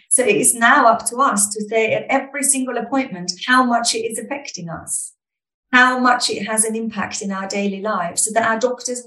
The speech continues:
really know what the medications they're prescribing to us are doing to us.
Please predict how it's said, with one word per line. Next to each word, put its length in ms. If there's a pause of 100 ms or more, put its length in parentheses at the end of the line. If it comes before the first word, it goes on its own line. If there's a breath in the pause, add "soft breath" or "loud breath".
really 380
know 500 (300)
what 180
the 60
medications 720
they're 100 (140)
prescribing 920 (240)
to 100
us 360
are 80 (160)
doing 300
to 140
us. 440